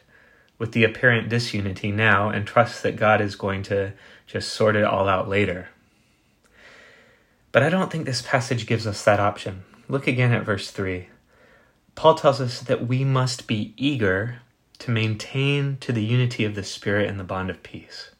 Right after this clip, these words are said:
Now remember, this isn't a command for us to create unity or to attain unity. The unity of the church is unity of the Spirit, which means it's a gift. It's the result of God saving us from sin and death and reconciling us to himself and to one another.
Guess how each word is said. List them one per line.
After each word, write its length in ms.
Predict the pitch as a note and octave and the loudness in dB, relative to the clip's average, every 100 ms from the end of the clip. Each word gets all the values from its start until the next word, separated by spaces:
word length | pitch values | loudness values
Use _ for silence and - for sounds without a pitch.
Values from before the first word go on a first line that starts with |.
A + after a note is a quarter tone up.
| _ _ _ _ _ _ _ _ _ _ _ _ _ _ _ _ _ - | _ _ _ _ _ _ _ _ _ _ _ _ _ _ _ _ _ 4
Now 120 | A#2+ | 6
remember, 440 | A#2+ D3+ B2 G#2 | 8 6 6 4
this 280 | G#2 A#2+ B2 | 4 -2 2
isn't 240 | C#3+ C#3 A2+ | 2 2 2
a 100 | A#2+ | 0
command 340 | A#2+ A#2+ B2 | 2 4 2
for 160 | A#2+ A2+ | 2 0
us 200 | A2+ - | 0 -6
to 160 | A#2 - _ | -8 -10 _
create 420 | - A#2+ B2+ D3+ | -4 4 4 4
unity 600 | A2+ G2 G2 - G#2+ A#2+ A#2+ _ _ - | 2 -4 -6 -6 -6 -6 -10 _ _ -8
or 120 | A2 | -6
to 180 | - C3 | 0 2
attain 540 | B2+ - C3+ D3+ C#3 | 2 0 0 0 2
unity. 600 | G#2+ G2 G2+ - G#2 A#2 - - - - | 0 -2 -8 -8 -8 -10 -16 -20 -18 -6
The 80 | A2 | 0
unity 400 | A#2+ D3 C#3 B2+ | 0 2 2 0
of 100 | A#2+ | 0
the 80 | |
church 520 | G#2+ - D3+ C3+ - - | -4 2 2 2 -2 -6
is 360 | B2+ C3 A#2 | -2 0 0
unity 380 | A#2+ C3+ B2+ C3 | 0 0 0 -2
of 120 | A#2+ | -2
the 60 | A2+ | -4
Spirit, 480 | - - C#3+ A2 - | -8 -4 0 0 0
which 240 | G2+ - | -6 -2
means 380 | B2 A#2+ A#2+ - - _ - | 0 2 0 -4 -18 _ -16
it's 160 | - - | -6 -4
a 60 | |
gift. 580 | B2 F#3 D3 - - - _ _ _ _ - | -2 -2 -4 -6 -16 -20 _ _ _ _ -14
It's 160 | A#2+ - | -10 -2
the 80 | |
result 460 | B2+ B2 A#2+ C#3 C3+ | 2 4 6 4 4
of 160 | A#2+ A#2+ | 0 0
God 180 | A#2+ | 0
saving 460 | A2+ - C3 C3+ A2 | 0 -4 -2 -2 -2
us 140 | F2+ | -4
from 200 | - G2 | -6 -8
sin 300 | G2 - C3 | -8 -4 -2
and 180 | A#2 G2 | -2 -2
death 300 | G#2+ A2+ G2+ | -2 -2 -4
and 200 | G2 G2+ | -8 -4
reconciling 760 | A#2+ C#3 B2+ A#2+ A2 G#2 G2+ G#2 | -4 -4 -4 0 0 0 -2 -6
us 180 | G2+ - | -8 -10
to 120 | - | -6
himself 480 | G2+ G2+ - G#2 - | -6 -4 -4 -4 -4
and 100 | G#2 | -10
to 100 | - | -6
one 140 | G#2+ G#2 | -4 -4
another. 460 | G#2 A2 F#2 G2+ | -4 -4 -6 -8